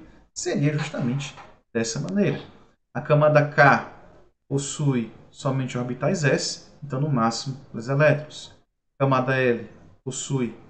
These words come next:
orbitais S e P, então possuem oito elétrons no máximo. A camada N,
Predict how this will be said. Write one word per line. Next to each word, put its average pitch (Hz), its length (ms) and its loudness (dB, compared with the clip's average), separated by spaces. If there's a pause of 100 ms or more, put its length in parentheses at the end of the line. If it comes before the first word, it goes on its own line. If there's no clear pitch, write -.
(140)
orbitais 123 680 0
S 135 440 -2
e - 60 -2
P, 196 400 -2 (380)
então 143 300 -2
possuem 131 580 -4 (160)
oito 139 260 -4
elétrons 120 420 -2
no 131 60 -8
máximo. 143 500 -4 (440)
A 131 80 -2
camada 127 360 0
N, 117 380 -2